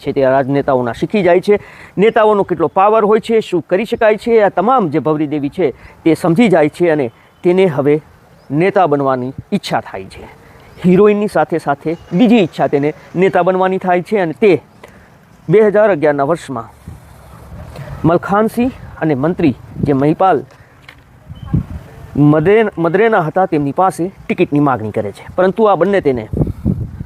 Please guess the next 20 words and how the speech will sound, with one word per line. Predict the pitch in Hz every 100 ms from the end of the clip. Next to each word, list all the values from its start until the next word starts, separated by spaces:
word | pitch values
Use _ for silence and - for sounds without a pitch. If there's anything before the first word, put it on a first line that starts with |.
| - - 185
ઇગ્નોર | 170 214 208
કરે | 202 202
છે, | - 226 - - -
તેને | 170 160
હા | 147 180
પાડે | 185 180
છે, | 180 240
પરંતુ | 185 151 139
ટિકિટ | 175 151 -
તેને | 123 160 - - -
નથી | 175 143 175
આપતા | 170 - -
અથવા | - 160
તો | 156
તેની | 135 135
તાકાતની | 139 113 113 131 156
બહાર | 143 107 104
હતું. | - - - - - - - - - - - - - - - - - - -
પરંતુ | 220 254 262 269
આ | 240 220